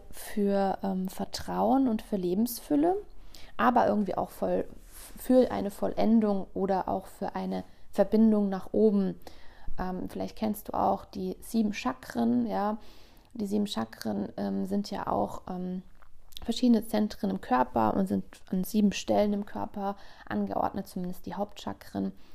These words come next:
Es gibt aber zum Beispiel auch sieben Planeten, sieben, ähm, Tage hat die Woche,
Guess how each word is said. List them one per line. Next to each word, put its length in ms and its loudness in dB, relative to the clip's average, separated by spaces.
Es 220 -6
gibt 240 -4
aber 200 -2
zum 140 -8
Beispiel 320 -6
auch 160 -10
sieben 340 4
Planeten, 760 0
sieben, 640 4
ähm, 480 -2
Tage 400 -2
hat 160 -6
die 160 -8
Woche, 400 0